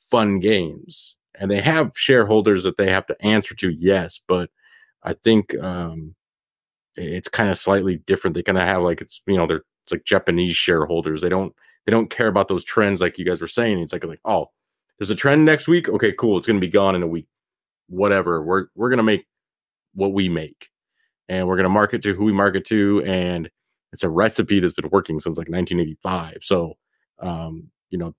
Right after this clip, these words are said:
yeah, they're, they're, they're in an amazing spot right now. And I, I don't know. I, I'm excited for the Switch two, wh-, whatever that may hold.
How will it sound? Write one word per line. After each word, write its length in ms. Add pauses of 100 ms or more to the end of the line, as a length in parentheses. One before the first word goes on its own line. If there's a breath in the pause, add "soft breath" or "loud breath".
(540)
yeah, 120
they're, 260
they're, 300 (140)
they're 140
in 60
an 60
amazing 380
spot 340
right 180
now. 280
And 20
I, 100 (840)
I 60
don't 80
know. 120
I, 140 (540 loud breath)
I'm 120
excited 340
for 140 (220)
the 80
Switch 280
two, 340
wh-, 240
whatever 340 (140)
that 140
may 100
hold. 380